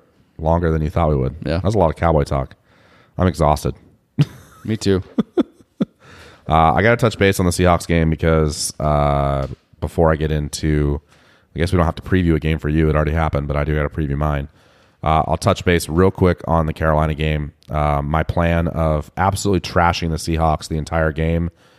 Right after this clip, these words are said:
Speaker 1: um, trashing them and Russell Wilson, it worked out great for the second week in a row, and they won.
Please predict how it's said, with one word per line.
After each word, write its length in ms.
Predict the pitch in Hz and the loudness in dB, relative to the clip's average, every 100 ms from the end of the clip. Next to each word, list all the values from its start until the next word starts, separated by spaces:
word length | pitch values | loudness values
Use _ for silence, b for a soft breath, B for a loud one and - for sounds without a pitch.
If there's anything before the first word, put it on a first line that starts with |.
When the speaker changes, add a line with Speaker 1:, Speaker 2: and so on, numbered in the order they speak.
| b b - | b b -4
Speaker 1:
um, 560 | 78 78 76 73 73 67 | 0 0 0 0 -4 -8
trashing 460 | - 92 90 85 78 | 0 2 2 -2 0
them 260 | 85 87 85 | 2 2 0
and 160 | 78 | 0
Russell 280 | 78 80 80 | -2 -2 0
Wilson, 280 | 73 80 - | 0 0 -2
it 100 | 78 | -2
worked 280 | 76 73 - | -2 -4 -6
out 220 | 73 - | -6 -6
great 240 | - 80 - | -4 -4 -4
for 80 | |
the 60 | 76 | -6
second 280 | - 80 78 | -4 -2 -2
week 160 | 80 | -2
in 80 | 78 | -2
a 40 | 76 | 0
row, 260 | 82 90 | 2 2
and 80 | 82 | 2
they 80 | 76 | 0
won. 300 | 80 107 | 2 2